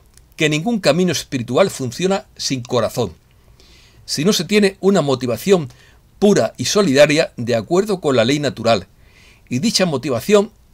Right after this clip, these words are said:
es alcanzar la iluminación para el beneficio de todos los seres. Además, el único sentido que tiene prolongar la vida humana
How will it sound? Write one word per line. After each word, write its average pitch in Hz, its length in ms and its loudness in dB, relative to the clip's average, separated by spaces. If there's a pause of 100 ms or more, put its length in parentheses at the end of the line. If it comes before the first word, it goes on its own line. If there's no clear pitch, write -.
(140)
es 190 200 0
alcanzar 139 560 -2
la 131 140 0
iluminación 110 680 -4
para 113 180 -2
el 107 80 -4
beneficio 107 540 -6
de 123 100 -4
todos 123 280 -4
los 95 140 -6
seres. - 380 -10 (680)
Además, 151 460 2 (680)
el 147 140 4
único 226 300 0
sentido 151 460 -2
que 131 120 -4
tiene 180 240 0
prolongar 117 520 0
la 123 120 0
vida 143 220 -2
humana 147 420 -2